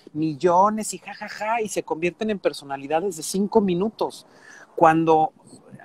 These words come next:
a mí todavía me toca, este, partirme el, la cara y hacer una carrera, ir a una escuela, graduarme,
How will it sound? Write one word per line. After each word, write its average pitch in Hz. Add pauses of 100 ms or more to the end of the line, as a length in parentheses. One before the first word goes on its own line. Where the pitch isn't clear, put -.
(140)
a 151
mí 196
todavía 160
me 165
toca, 202 (600)
este, 147 (340)
partirme 180
el, 180
la 180
cara 202 (140)
y 147
hacer 156
una 190
carrera, 185
ir 143
a 127
una 135
escuela, 196 (400)
graduarme, 180